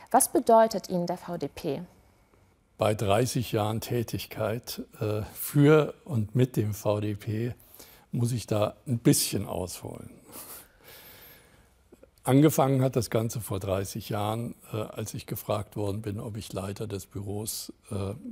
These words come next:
Speaker 2: des V D H in Brüssel sein möchte. Bis dahin sagte mir Pfandbrief, äh, und Verbandswesen relativ wenig.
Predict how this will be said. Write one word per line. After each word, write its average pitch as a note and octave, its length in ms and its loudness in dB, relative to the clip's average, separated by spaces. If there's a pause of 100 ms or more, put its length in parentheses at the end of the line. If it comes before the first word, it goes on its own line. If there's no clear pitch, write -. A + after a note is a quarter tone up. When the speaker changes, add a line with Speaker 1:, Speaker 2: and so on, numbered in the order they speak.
(220)
Speaker 2:
des - 340 -8
V G2+ 360 -6
D G2 180 -6
H F#2+ 320 -4 (1120)
in A2 140 -2
Brüssel G2 340 -8
sein E2+ 300 -12
möchte. F2+ 340 -14 (680)
Bis A#2+ 180 -4
dahin G#2+ 400 0
sagte G#2 420 0
mir G#2 560 -4 (280)
Pfandbrief, G#2+ 1160 -6
äh, A#2+ 800 -10
und A2 260 -10
Verbandswesen F#2+ 840 -4
relativ F#2+ 720 -8 (120)
wenig. F#2+ 500 -6